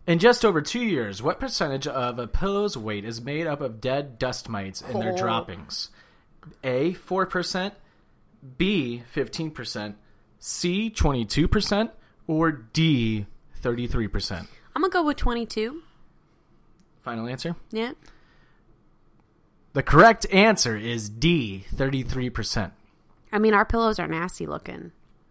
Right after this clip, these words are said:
Speaker 2: We need new pillows.
Speaker 1: Yeah. That actually doesn't, that one, that one doesn't surprise me. And you know what's really disgusting to think about? When you're sleeping, I've had this conversation plenty of times. I'm not freaked out by it anymore. I was at first.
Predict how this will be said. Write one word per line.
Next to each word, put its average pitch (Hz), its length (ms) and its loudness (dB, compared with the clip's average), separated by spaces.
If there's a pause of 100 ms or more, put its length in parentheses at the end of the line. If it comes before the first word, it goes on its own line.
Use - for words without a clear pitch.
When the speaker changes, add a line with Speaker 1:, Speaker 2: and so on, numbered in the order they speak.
(260)
Speaker 2:
We 202 80 -8
need 185 120 -4
new 175 120 -4
pillows. 175 520 4 (180)
Speaker 1:
Yeah. - 80 -20 (1000)
That 269 120 -2
actually 127 220 -6
doesn't, 92 340 -12 (100)
that 214 180 2
one, 233 220 -2 (340)
that 262 120 2
one 311 80 0
doesn't 151 220 0
surprise 120 440 -4
me. 107 220 -10
And 139 400 -6 (1080)
you 143 100 -8
know 165 80 -2
what's - 160 -6
really 143 180 -6
disgusting 127 560 -10 (1300)
to 156 60 -18
think 123 220 -16
about? 139 300 -6
When 120 120 -12
you're 104 80 -10
sleeping, 90 560 -8
I've 107 100 -14
had 113 180 -8
this - 100 -14
conversation 87 460 -14
plenty 76 240 -16
of 65 60 -20
times. 67 260 -16
I'm 92 100 -8
not 90 160 -8
freaked 85 220 -16
out - 120 -16
by 58 100 -20
it 73 140 -20
anymore. - 280 -20
I 92 40 -14
was 143 240 0
at - 80 -14
first. - 340 -16